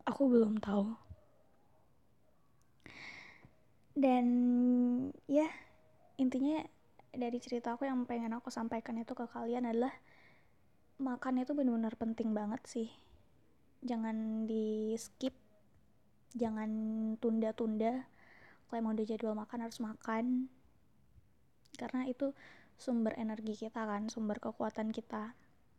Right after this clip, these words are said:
Dan juga gini, dulu tuh sebelum sakit aku tuh sering banget kayak,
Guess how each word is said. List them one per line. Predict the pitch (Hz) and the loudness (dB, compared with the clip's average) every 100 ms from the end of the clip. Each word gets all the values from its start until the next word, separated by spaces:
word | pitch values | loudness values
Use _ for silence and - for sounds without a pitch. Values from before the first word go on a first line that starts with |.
| - _ _ _ | -20 _ _ _
Dan | 254 233 | -4 -2
juga | 226 247 254 | 0 2 4
gini, | 233 220 - - - - - _ _ | 2 -2 -6 -18 -20 -20 -20 _ _
dulu | 254 247 254 | 0 4 4
tuh | 269 262 269 - - | 4 2 0 -8 -20
sebelum | - - 220 226 | -10 -2 0 0
sakit | 226 220 - 262 | -2 -2 -2 -4
aku | 247 247 | -4 -4
tuh | 262 | 0
sering | 262 226 | 0 0
banget | 208 220 - - | 0 -2 -6 -12
kayak, | - 233 | -12 -12